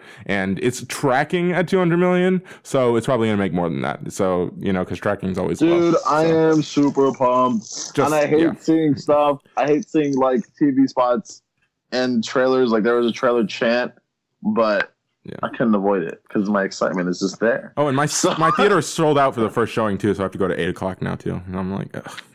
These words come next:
Speaker 1: gosh."
Speaker 2: Eight o'clock, like, eight P M or, like,
Speaker 1: Yeah,
Speaker 2: eight A M?
Speaker 1: eight P M. What am I going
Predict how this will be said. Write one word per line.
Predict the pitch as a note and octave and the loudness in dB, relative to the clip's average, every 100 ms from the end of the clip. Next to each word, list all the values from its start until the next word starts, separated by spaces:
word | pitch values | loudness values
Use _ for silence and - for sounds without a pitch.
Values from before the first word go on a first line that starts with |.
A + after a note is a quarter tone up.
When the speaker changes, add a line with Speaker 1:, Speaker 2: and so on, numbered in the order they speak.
| - | -12
Speaker 1:
gosh." | - - _ - - - - | -12 -16 _ -20 -20 -20 -10
Speaker 2:
Eight | G#2+ A2 | -6 -4
o'clock, | A2+ A2 | -2 -2
like, | G2+ G2 - | -2 -6 -4
eight | G#2 - | -4 -2
P | G#2 | -2
M | C#3 | 0
or, | A#2+ | 0
like, | G2 F2 | 0 0
Speaker 1:
Yeah, | |
Speaker 2:
eight | F#2+ A2 G#2+ | 0 -2 -4
A | |
M? | - - | -12 -10
Speaker 1:
eight | A#2+ C3 | -8 -8
P | - C#3+ | -6 -6
M. | - - G#2+ A2 B2+ - - - - - - - - _ - - | -6 -10 -12 -12 -12 -12 -14 -20 -20 -20 -20 -20 -20 _ -20 -14
What | - - | -12 -10
am | G#2+ | -10
I | |
going | G2 E2 | -6 -6